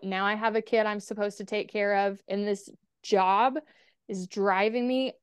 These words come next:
up the wall. Like, I'm starting to regress. Like, I'm starting to go back asleep in a weird way is the best way I could say." And he was like, "I told you if you ever went back to the,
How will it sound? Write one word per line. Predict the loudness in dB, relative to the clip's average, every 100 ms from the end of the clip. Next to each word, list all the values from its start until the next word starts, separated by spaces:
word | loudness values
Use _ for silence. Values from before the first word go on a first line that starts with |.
| 0
up | 2 2
the | 0
wall. | 2 6 6 8 6
Like, | 0 -2
I'm | -2 -4
starting | -4 0 4 4 4 -2
to | -2 0
regress. | 2 0 2 4 6 4 0 -4 2
Like, | 2 2
I'm |
starting | 0 2 4
to | 2
go | 2 0
back | -2 -2 0 0 -2 -6
asleep | -6 -2 2 4 2 2
in | 0
a | 0
weird | 0 2 2 0
way | 2 2 0
is | -4
the | -2
best | 0 -2 -2
way | -4
I | -2
could | -6 -8
say." | -6 -4 -6 -8 _ _ _ _ _ _
And | 0 4 4 2
he | -4 -2 2
was | 2 2
like, | 2 4 2 -4 _ _ _ _
"I | -4
told | -2 2 2
you | 4 2
if | 2
you | 4
ever | 4 4
went | 2 2
back | 0 0 -2 _
to | -2
the, | 0 0